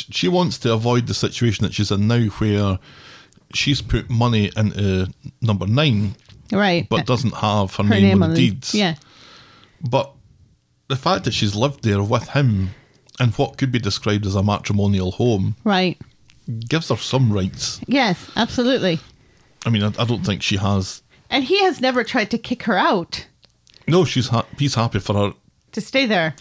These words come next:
Speaker 1: I can see her point where that isn't the greatest place on earth for her to stay.
Speaker 2: Right.
Speaker 1: But I don't know. And I also think that if Ty really wanted to, he could get a mortgage on that place.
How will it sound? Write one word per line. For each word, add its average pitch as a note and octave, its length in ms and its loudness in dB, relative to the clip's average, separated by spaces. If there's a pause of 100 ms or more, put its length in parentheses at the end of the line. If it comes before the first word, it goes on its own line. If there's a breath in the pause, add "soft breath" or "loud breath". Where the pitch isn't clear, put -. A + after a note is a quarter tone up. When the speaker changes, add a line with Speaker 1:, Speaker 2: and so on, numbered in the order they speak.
(160)
Speaker 1:
I C#3+ 120 2
can F3 140 2
see D3+ 180 0
her C#3 140 2
point A2 320 -2
where G#2+ 120 2
that A2+ 300 0
isn't A2+ 320 2 (760)
the B2 100 -2
greatest G#2+ 380 -2
place G#2+ 240 -2
on G2 300 2
earth G#2+ 220 -2
for G2 120 -4
her F#2 140 -2
to F#2 80 -6
stay. A2+ 420 -2 (160)
Speaker 2:
Right. G3+ 340 -2 (480)
Speaker 1:
But A#2 300 -4 (160)
I D#3 80 0
don't D#3 120 2
know. C3 240 2 (840 loud breath)
And D#3 100 4
I E3+ 40 4
also G3 380 2
think B2 340 0
that A2+ 240 0
if - 480 -4 (580)
Ty D3 300 0
really B2+ 260 2
wanted B2+ 460 0
to, A2 100 2
he B2 140 0
could A#2+ 260 -4 (440)
get C3+ 120 0
a C3 60 2
mortgage C#3 400 2
on G#2 100 2
that G2 200 -2
place. G2+ 340 -2